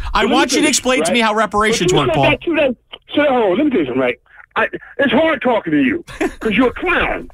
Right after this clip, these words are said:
Speaker 1: Oh,
Speaker 2: And
Speaker 1: my
Speaker 2: you
Speaker 1: God.
Speaker 2: make up stuff, and you start saying
Speaker 1: Ah.
Speaker 2: stuff. And when you start doing this,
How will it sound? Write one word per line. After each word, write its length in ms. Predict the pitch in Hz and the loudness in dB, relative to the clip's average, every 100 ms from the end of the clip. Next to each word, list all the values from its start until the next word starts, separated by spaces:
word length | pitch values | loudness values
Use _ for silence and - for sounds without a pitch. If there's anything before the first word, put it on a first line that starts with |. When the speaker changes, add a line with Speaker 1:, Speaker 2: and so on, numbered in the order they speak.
| - | -14
Speaker 1:
Oh, 120 | - 175 | -6 -2
Speaker 2:
And 60 | 185 | 2
Speaker 1:
my 60 | |
Speaker 2:
you 120 | 254 262 | 2 2
Speaker 1:
God. 100 | 330 | 2
Speaker 2:
make 100 | 392 | -2
up 160 | 359 | -6
stuff, 540 | - 233 - - - - | -2 0 0 -4 -6 0
and 100 | 190 | 2
you 80 | 277 | 0
start 240 | 294 269 226 | -2 -4 -4
saying 300 | 196 190 277 196 | -2 -2 0 -2
Speaker 1:
Ah. 40 | |
Speaker 2:
stuff. 580 | - 120 - - - - | -2 -4 -4 -8 -10 -4
And 100 | 170 | 0
when 120 | 202 | 2
you 100 | 277 | 2
start 340 | 349 302 285 196 | 2 0 0 -2
doing 300 | 349 381 277 | -2 0 0
this, 220 | 220 202 | 0 -2